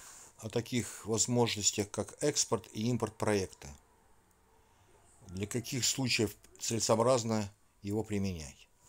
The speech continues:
Сейчас, если, например, заг-, нажать кнопочку «Загрузить проект»,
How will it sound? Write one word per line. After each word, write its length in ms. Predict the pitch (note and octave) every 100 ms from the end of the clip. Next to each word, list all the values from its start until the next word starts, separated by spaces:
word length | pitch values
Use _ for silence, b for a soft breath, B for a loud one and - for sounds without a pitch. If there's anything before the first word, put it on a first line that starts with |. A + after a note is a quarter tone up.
| B B B B B B B
Сейчас, 460 | - A#2 - F3 C3+
если, 220 | A#2 A#2
например, 520 | A2 A2+ A2+ A2 G2 - _ _ _ _ -
заг-, 320 | - G#2+ A2+
нажать 340 | C#3 A#2+ A#2+ G2
кнопочку 480 | A2+ - F#2+ - G2+
«Загрузить 460 | G#2+ A2 A#2 B2
проект», 480 | C3+ C#3+ D#3+ -